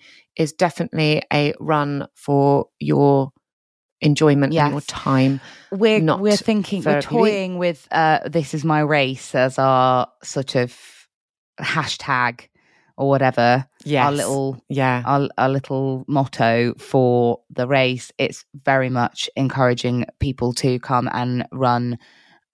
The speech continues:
Speaker 2: uh, regardless of time or anything like that. It's ju-, we just want to show how bloody great women runners are, really, is sort of our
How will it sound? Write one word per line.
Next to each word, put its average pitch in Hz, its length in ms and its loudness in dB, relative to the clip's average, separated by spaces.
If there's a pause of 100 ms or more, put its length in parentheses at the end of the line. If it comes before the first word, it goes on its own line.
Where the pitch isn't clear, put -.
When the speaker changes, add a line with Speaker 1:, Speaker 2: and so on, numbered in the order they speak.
(120)
Speaker 2:
uh, - 60 -14 (180)
regardless 135 680 -4
of 127 120 -2
time 123 600 0
or 123 300 2
anything 127 320 -2
like 123 200 -6
that. 123 240 0
It's - 340 -4
ju-, 120 180 -4
we 151 140 4
just 160 220 0
want 127 220 0
to 123 320 2 (640)
show 139 600 0
how 139 340 -2
bloody 135 360 0
great 139 420 0
women 139 340 0
runners 147 320 2
are, 120 180 0
really, 127 380 2
is 131 100 0
sort - 280 -8
of 127 100 -6
our 123 320 2